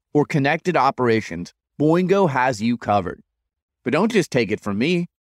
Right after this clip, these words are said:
Their customers include world-class venues like Soldier Field, State Farm Arena, Petco Park,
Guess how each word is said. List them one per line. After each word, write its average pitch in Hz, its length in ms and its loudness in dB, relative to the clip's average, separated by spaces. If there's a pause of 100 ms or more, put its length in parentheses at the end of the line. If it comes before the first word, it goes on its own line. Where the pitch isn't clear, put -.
(200)
Their 180 140 2
customers 170 640 0
include 131 340 0
world-class 160 720 0
venues 175 420 0
like 110 220 0
Soldier 123 420 0
Field, 175 480 0 (300)
State 226 340 0
Farm 214 320 2
Arena, 196 380 2 (340)
Petco 123 420 0
Park, 165 400 0